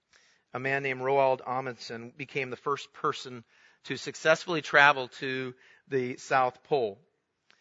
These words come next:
And in order to do so, he did some things to prepare himself. And when you first look at what he did, it doesn't seem to make as much sense. Like, for example,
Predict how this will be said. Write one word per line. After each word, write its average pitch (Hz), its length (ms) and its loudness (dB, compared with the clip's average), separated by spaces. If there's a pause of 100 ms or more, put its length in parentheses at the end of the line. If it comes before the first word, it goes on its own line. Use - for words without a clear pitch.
(360)
And 131 540 -2
in 151 100 -6
order 143 220 0
to 127 60 -8
do 165 220 2
so, 131 380 0
he 135 100 -8
did 135 160 -2
some 139 140 -16
things 131 600 -6 (520)
to 135 80 -6
prepare 151 420 2
himself. 123 560 0 (680)
And 127 120 -4
when 135 120 -4
you 135 80 -8
first - 360 -2 (140)
look 196 300 6
at 151 120 2 (540)
what 165 300 2
he 156 80 -2
did, 147 280 4
it 135 60 -2
doesn't 147 300 -2
seem 208 520 -6
to 151 220 -8
make 139 300 -4
as 131 120 -6
much 131 260 -4
sense. 131 280 -6
Like, 139 160 -6
for 135 120 -8
example, 147 520 -2